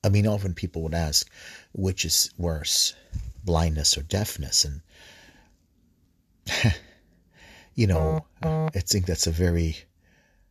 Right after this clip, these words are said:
uh, difficult, uh, subject matter,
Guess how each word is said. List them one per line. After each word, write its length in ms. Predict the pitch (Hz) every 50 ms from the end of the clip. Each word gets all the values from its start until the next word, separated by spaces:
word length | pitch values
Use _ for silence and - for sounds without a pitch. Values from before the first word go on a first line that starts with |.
| _ _ - -
uh, 500 | 87 80 78 78 76 78 78 76 76 76 78 - - - _ _ _ _ _ _ _ _ _ _ _ _ _ _ _ _ _ _ _ - 101
difficult, 800 | - 98 - - - - - - 82 78 80 - - - - - _ _ _ _ _ _ _ _ _ _ _ _ _ _ _ - _ _ _ _ _ _ _ _ _ _ _ _ _ _ _ -
uh, 420 | 85 78 76 76 73 71 71 73 78 - _ _ _ _ _ _ _ _ - - - - _ -
subject 600 | - - - - 85 82 85 82 78 - - 80
matter, 400 | 76 71 69 69 71 71 71